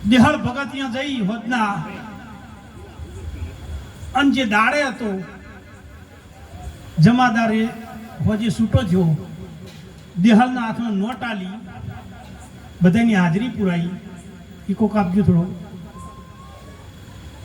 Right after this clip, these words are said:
અને ચાવીઓનો જુડો લીધો, સો કે નહીં, સો. દાડે તો જમાદાર નીકળી ગયો.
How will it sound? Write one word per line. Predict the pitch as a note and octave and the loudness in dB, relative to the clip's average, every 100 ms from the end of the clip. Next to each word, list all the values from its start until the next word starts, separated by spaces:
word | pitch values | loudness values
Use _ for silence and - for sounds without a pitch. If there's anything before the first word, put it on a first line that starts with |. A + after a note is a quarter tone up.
| - - - - - - | -16 -16 -16 -16 -12 2
અને | G3+ | 4
ચાવીઓનો | E3+ G3+ G#3+ B3 B3 A3 | 6 6 6 6 8 8
જુડો | E3+ G#3+ C4 | 10 8 8
લીધો, | A#3 F3+ C#3+ D3+ C#3+ D3+ - - - - - - - - - - - | 4 6 8 8 4 0 -6 -12 -12 -14 -16 -18 -20 -20 -20 -20 -18
સો | - - A#3 B3+ | 0 2 4 2
કે | G#3+ F3 | 0 0
નહીં, | D#3 C3+ | 0 0
સો. | - E3+ D#3 A#2+ A2 - - - - - - - - - - - - - - - - - - | -2 -4 -4 -8 -12 -16 -18 -18 -18 -20 -18 -18 -18 -18 -18 -16 -16 -14 -10 -10 -12 -8 4
દાડે | E3 F#3+ G#3 | 6 6 4
તો | G#3+ | 4
જમાદાર | F#3+ G3 G#3+ A3+ | 6 6 6 4
નીકળી | A3+ G#3+ A#3+ A#3+ | 4 2 0 0
ગયો. | G#3+ | 2